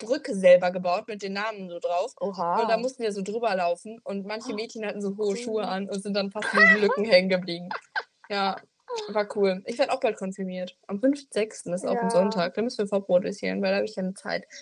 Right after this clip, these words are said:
Speaker 1: Da kommst du
Speaker 2: Ja.
Speaker 1: auch.
Speaker 2: Ich komm auch. Ich
Speaker 1: Du
Speaker 2: dachte,
Speaker 1: bist
Speaker 2: ich komm nur zum
Speaker 1: eingeladen.
Speaker 2: Essen.
Speaker 1: Du kannst auch zur Kirche kommen, wenn du willst,
Speaker 2: Ich
Speaker 1: alles.
Speaker 2: kann, ach so, äh, sind die Plätze frei geworden?
Speaker 1: Ja,
Speaker 2: <gasps>
Speaker 1: also
Speaker 2: Oha, dann komm ich gerne.
Speaker 1: Ja, weil das ist auf der Wiese und da kann jeder kommen.
Speaker 2: <gasps>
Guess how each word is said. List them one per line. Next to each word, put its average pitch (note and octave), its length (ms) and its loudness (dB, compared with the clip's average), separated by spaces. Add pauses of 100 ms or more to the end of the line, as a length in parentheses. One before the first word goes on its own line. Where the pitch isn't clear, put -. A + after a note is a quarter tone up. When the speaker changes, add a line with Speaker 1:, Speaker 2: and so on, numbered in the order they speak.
Speaker 1:
Da D#4+ 80 -2
kommst E4 260 0
du G3 60 0
Speaker 2:
Ja. F#3 100 4
Speaker 1:
auch. F#3+ 240 4 (640)
Speaker 2:
Ich - 160 -16
komm A3+ 200 -8
auch. A#3 300 -4 (260)
Ich D4 120 -10
Speaker 1:
Du A#3 60 2
Speaker 2:
dachte, A#3+ 80 0
Speaker 1:
bist - 20 -
Speaker 2:
ich - 80 -8
komm B3 140 2
nur A3+ 120 6
zum G#3 120 -2
Speaker 1:
eingeladen. - 120 -2 (240)
Speaker 2:
Essen. - 40 -16 (500)
Speaker 1:
Du A3 80 -2
kannst A3 300 -2
auch C4 60 2
zur C4+ 200 -2
Kirche C4+ 260 0
kommen, G3+ 240 -8
wenn G#3 80 -10
du G#3+ 80 -10
willst, G#3+ 140 -4
Speaker 2:
Ich - 100 -4
Speaker 1:
alles. G#3+ 120 -4
Speaker 2:
kann, E4+ 120 4
ach E4 80 4
so, E4 140 4
äh, D4 260 2
sind D4 220 0
die C#4 60 2
Plätze D#4 280 0
frei C#4+ 160 -2
geworden? A3 540 -2
Speaker 1:
Ja, B3 400 4 (120)
Speaker 2:
<gasps> E4+ 200 -4
Speaker 1:
also G#3+ 300 0
Speaker 2:
Oha, G#3 360 6
dann F#3+ 140 -2
komm G#3+ 140 -12
ich G#3 100 -14
gerne. F#3+ 400 -12 (480)
Speaker 1:
Ja, A3 160 2
weil A#3 160 4
das A3+ 180 -6
ist A3+ 140 -10
auf A#3 80 -8
der A3 180 -6
Wiese A#3 300 -8
und G3+ 80 -8
da G3 60 -8
kann G3 200 -8
jeder G3 220 -4
kommen. G3+ 280 -14
Speaker 2:
<gasps> B3 380 -16